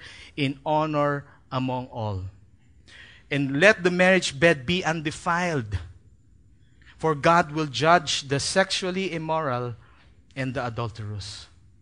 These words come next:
You know, giving honor to the marriage will require, it will require the utmost Christian conviction. So we ask ourselves, what are our convictions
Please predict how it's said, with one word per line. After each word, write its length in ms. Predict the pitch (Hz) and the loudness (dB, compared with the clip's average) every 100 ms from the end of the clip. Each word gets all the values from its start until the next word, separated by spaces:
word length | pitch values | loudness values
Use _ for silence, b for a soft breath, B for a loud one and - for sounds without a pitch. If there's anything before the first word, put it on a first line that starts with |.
| _ _ _ | _ _ _
You 80 | 131 | -6
know, 60 | 131 | -2
giving 360 | 127 170 170 - | 2 0 0 -2
honor 320 | 160 170 165 | 0 0 -2
to 160 | 151 143 | -4 -4
the 100 | 143 | -2
marriage 380 | 143 160 156 | 2 2 0
will 120 | 147 143 | -2 -4
require, 680 | 139 - 156 147 131 107 90 B B | -4 -2 2 4 4 0 -4 B B
it 180 | - 147 | -4 -2
will 260 | 147 180 190 | 4 4 6
require 480 | 170 - 175 160 151 | 2 2 6 6 6
the 200 | 143 - | 2 4
utmost 640 | 165 - 156 165 165 - - _ - | 4 2 0 0 0 -2 -6 _ -6
Christian 680 | 165 151 - - 139 135 - b b b - | -2 0 0 0 -2 -2 -8 b b b -4
conviction. 680 | 151 120 123 - 123 117 | -4 -2 -6 -6 -8 -8
So 120 | 101 170 | -2 0
we 120 | 180 | 2
ask 360 | 180 170 - | 0 -2 -4
ourselves, 500 | 151 135 - 135 117 | -4 -4 -2 -2 -2
what 160 | 151 190 - | -4 -4 -2
are 200 | 165 - | -4 -2
our 320 | 151 156 156 | -4 -2 -4
convictions 1040 | 151 147 139 117 120 - - 120 101 92 | -6 -8 -8 -6 -8 -6 -8 -8 -10 -12